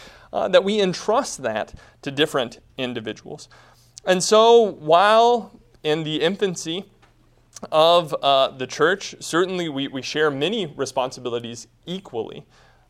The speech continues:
Uh, we, we see that there is a pattern that some responsibilities need qualified men to have oversight, to be entrusted, uh, with oversight of, of that,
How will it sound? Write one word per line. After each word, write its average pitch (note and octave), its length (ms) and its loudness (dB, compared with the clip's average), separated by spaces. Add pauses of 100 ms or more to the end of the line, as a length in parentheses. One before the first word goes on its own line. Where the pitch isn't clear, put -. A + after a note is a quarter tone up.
Uh, - 360 -10 (160)
we, D3 160 -6
we D3+ 140 -2
see G#3 220 -4
that D3 160 0
there D#3+ 160 2
is F#3+ 140 0
a E3+ 40 -4
pattern C#3+ 680 -2
that B2 260 -4
some F#3 260 -2
responsibilities D#3 920 -8 (460)
need G3+ 500 -6 (320)
qualified F3+ 800 0
men E3+ 380 -12 (760)
to B2+ 360 -10 (220)
have B2+ 360 0
oversight, B2+ 580 -4
to - 60 -20
be B2 120 -10
entrusted, A#2 640 -2 (380)
uh, A2+ 180 -6
with A#2 140 -6
oversight A2 480 -2
of, G#2+ 160 -2
of G#2+ 180 -4
that, F#2+ 280 -6